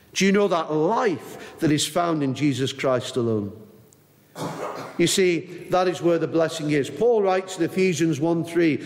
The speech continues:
"Blessed be the God and Father of our Lord Jesus Christ,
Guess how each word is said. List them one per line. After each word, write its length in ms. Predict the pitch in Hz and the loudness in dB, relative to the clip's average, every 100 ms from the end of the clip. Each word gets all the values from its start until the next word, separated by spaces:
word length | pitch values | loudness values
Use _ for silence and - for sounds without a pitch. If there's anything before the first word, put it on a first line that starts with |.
| - - | -6 0
"Blessed 460 | 185 208 - 220 | 2 2 -2 -2
be 140 | 196 190 | 2 2
the 100 | 170 | 2
God 300 | 180 190 202 | 2 2 2
and 140 | 190 | -2
Father 400 | 196 190 185 160 | 0 2 4 2
of 100 | 147 | 2
our 140 | 151 151 | 2 2
Lord 360 | 156 214 220 | 2 2 0
Jesus 380 | 151 151 127 123 | 0 -2 0 -4
Christ, 480 | - 165 170 170 | -2 0 0 -2